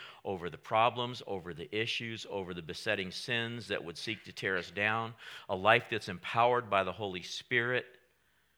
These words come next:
That's what a disciple does. And that's what he calls us to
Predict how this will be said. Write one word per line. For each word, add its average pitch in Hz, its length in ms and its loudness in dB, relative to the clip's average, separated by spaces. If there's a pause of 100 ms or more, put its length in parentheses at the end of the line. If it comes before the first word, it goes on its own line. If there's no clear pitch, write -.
(720)
That's 127 240 2
what 117 100 0
a 107 80 2
disciple 104 480 -2
does. 82 440 -6 (1120)
And 95 80 -6
that's 110 220 -4
what 110 120 -6
he 101 60 -4
calls 107 540 -2
us 92 360 -4
to - 100 -10